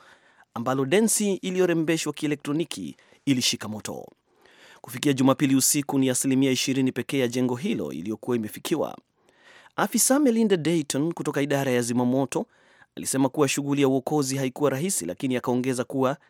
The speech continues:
heshima ya waathirika pamoja na familia zao ingedumishwa. Moto ulizuka Ijumaa kwenye jengo hilo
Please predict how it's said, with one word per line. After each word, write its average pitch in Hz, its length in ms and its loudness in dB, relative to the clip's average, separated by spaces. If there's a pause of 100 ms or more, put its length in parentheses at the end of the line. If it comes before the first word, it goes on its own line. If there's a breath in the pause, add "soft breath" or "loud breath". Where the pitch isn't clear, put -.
(280 soft breath)
heshima 123 520 2
ya 117 80 2
waathirika 120 440 -2
pamoja 123 360 -2
na 117 60 -2
familia 117 380 -2
zao 113 360 -4
ingedumishwa. 90 760 -6 (800 soft breath)
Moto 135 300 4
ulizuka 135 400 4
Ijumaa 135 440 4
kwenye 131 220 2
jengo 131 260 0
hilo 135 480 0